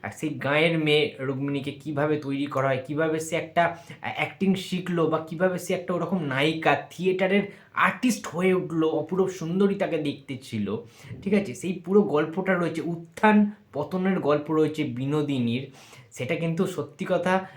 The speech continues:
ট্রেলারটাতেই দেখে যেন মনে হচ্ছে সিনেমাটা কালকে রিলিজ করলেই আমরা দেখতে চলে যাব, ঠিক এইরকম একটা বিষয়। এবং সত্যিই তো just সিনেমা রিলিজ হতে আর দেরিই নেই just। এবং সবচেয়ে বড় কথা যেটা, সেটা হচ্ছে কৌশিক গাঙ্গুলি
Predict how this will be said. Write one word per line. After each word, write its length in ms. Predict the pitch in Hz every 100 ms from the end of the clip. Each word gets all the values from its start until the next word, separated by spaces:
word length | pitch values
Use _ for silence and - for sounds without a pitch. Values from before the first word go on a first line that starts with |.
| 120 -
ট্রেলারটাতেই 640 | 151 175 185 196 196 208
দেখে 260 | 190 185 185
যেন 180 | 180
মনে 100 | 180
হচ্ছে 220 | 175 170 170
সিনেমাটা 400 | 165 160 160 165
কালকে 300 | 151 143 156
রিলিজ 300 | 151 151 -
করলেই 220 | 151 151
আমরা 200 | 147 139
দেখতে 320 | 123 - 139
চলে 240 | - 127
যাব, 200 | 127 127 127 -
ঠিক 200 | 156 - _
এইরকম 380 | 135 143 139 143
একটা 240 | 135 - 127
বিষয়। 440 | 113 113 120 120 - - - 156
এবং 160 | 170
সত্যিই 420 | - 180 - 214
তো 80 | 156 - - 139 117
just 200 | 170 - -
সিনেমা 220 | 156 175
রিলিজ 280 | 160 165 165
হতে 160 | 165 170
আর 60 |
দেরিই 480 | 151 127 151 202 202
নেই 220 | 139 113
just। 260 | 104 95 - - - _ _ _ - - -
এবং 140 | 160
সবচেয়ে 360 | 160 139 - 113
বড় 180 | 123 127
কথা 220 | 131 120
যেটা, 260 | 107 - -
সেটা 320 | 110 107 139
হচ্ছে 340 | 110 - - - _ - - _ _ _ _ _ -
কৌশিক 420 | 202 202 190 131
গাঙ্গুলি 400 | 123 110 104